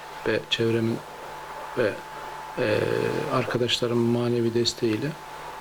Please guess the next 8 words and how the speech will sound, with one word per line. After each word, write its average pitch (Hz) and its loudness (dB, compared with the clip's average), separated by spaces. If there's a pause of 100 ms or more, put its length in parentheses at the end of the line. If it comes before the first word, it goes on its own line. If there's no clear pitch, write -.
(280)
e, 131 2
bir 156 6
de, 143 4 (400)
e, 120 2
ulaşılması 135 2
gereken 131 2
idealler 120 2 (840)
konusunda, 120 0